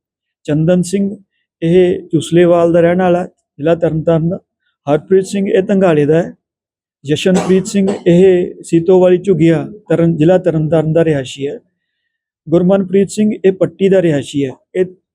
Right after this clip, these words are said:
ਪੰਜੋਂ ਵਿਅਕਤੀ ਵਰਨਾ ਗੱਡੀ ਵਿੱਚ ਸਵਾਰ ਸਨ। ਅ, ਜਦੋਂ ਇਹਨਾਂ ਨੇ ਪੁਲਿਸ ਤੇ ਫਾਇਰਿੰਗ ਕੀਤੀ ਹੈ, ਅ, ਖੁਸ਼ਪ੍ਰੀਤ ਸਿੰਘ ਨੇ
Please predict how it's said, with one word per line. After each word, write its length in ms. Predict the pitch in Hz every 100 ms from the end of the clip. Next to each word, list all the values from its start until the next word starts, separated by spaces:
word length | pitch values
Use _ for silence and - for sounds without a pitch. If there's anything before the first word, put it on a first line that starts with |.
| -
ਪੰਜੋਂ 340 | 175 180 208
ਵਿਅਕਤੀ 480 | 180 165 - 175 190
ਵਰਨਾ 400 | 175 160 165 175
ਗੱਡੀ 320 | 170 170 175
ਵਿੱਚ 180 | 175 175
ਸਵਾਰ 300 | - 156 143
ਸਨ। 240 | - 175 220 - _ _ _ _ -
ਅ, 360 | 156 165 175 -
ਜਦੋਂ 220 | 156 160 190
ਇਹਨਾਂ 180 | 202
ਨੇ 180 | 202 196 190
ਪੁਲਿਸ 460 | - _ - 170 170
ਤੇ 140 | 190
ਫਾਇਰਿੰਗ 380 | 156 160 175 185
ਕੀਤੀ 380 | 180 170 180 180
ਹੈ, 200 | 180 - -
ਅ, 480 | _ _ 160 151 147
ਖੁਸ਼ਪ੍ਰੀਤ 420 | 156 - 180 190
ਸਿੰਘ 220 | 190 185
ਨੇ 300 | 175 139 -